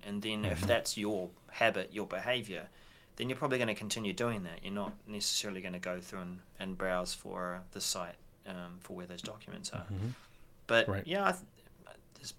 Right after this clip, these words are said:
Speaker 1: room for improvement, room for feedback. Good to see there's work going on in this
Speaker 2: Mm-hmm.
Speaker 1: space, because that was a recent question I had for the product group is, how does it come up with these things? Is, is the graph not graphing?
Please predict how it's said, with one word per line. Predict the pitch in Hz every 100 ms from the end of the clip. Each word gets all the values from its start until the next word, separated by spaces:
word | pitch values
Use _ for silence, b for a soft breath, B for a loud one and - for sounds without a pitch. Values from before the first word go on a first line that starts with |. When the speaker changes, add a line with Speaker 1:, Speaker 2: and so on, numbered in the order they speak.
| -
Speaker 1:
room | 98 92
for | 85 87
improvement, | 87 - 127 147 135
room | 110 104
for | 98
feedback. | 127 131 147 135
Good | 170
to | 147
see | - 156
there's | 151 143 131
work | 131 135 - -
going | 127 123 110
on | 120 120 113 -
in | 110 123
this | 110 90 -
Speaker 2:
Mm-hmm. | -
Speaker 1:
space, | 85 - -
because | 92 95 92 - B B B B
that | 117 101
was | 113
a |
recent | 101 101 - 90
question | - 104 - 98
I | 92
had | 135 135
for | 104
the | 95
product | - 95 -
group | - 101 107
is, | 104 - B B
how | 156
does | 247 302
it | 285
come | 214 185
up | 180 202
with | 180 117
these | 90 -
things? | - - - -
Is, | - - 127 -
is | 135
the | -
graph | 123 156 226 -
not | 175 104
graphing? | 110 135 170 196 190